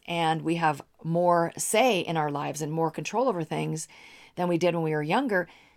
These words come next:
we're not maybe forced to do things we're afraid of as much. We opt out. "Yeah, never mind. I remember oral communications.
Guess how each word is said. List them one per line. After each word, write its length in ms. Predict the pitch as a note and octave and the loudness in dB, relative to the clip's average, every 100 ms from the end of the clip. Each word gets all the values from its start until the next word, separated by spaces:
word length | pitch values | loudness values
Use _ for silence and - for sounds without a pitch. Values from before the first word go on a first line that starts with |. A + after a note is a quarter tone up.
| _ _ _ | _ _ _
we're 140 | E3 | -2
not 220 | E3 D3 - _ - | 0 0 -4 _ -8
maybe 260 | D3 C3+ | -4 -4
forced 380 | C#3 F3 F3 - | 2 4 4 0
to 60 | G3+ | -2
do 200 | F#3 C4+ | 0 0
things 320 | - B3+ F3 | 0 -4 -2
we're 120 | D#3+ | -4
afraid 340 | D3 - C#3+ C3+ | -4 -4 -4 -4
of 160 | C3 - | -8 -8
as 180 | C#3+ C3 | -8 -8
much. 460 | C3 A2+ - - - | -8 -10 -12 -16 -6
We 140 | D#3+ D#3+ | -4 8
opt 280 | G#3+ G#3+ - | 8 8 8
out. 260 | B3 A3+ - | 8 8 6
"Yeah, 300 | B3 A#3+ A#3 - _ | 2 4 4 2 _
never 280 | G#3+ A#3 B3+ | 4 4 6
mind. 460 | A3 G3 F#3+ G3 F#3+ _ _ - | 6 6 4 0 -6 _ _ 2
I 100 | G3 | 4
remember 340 | B3 C4 A#3 | 6 6 6
oral 200 | F#3+ G3 | 6 6
communications. 800 | G3 G3 F#3+ F#3+ F#3+ F#3 G3 F#3 | 6 0 0 2 2 2 0 -2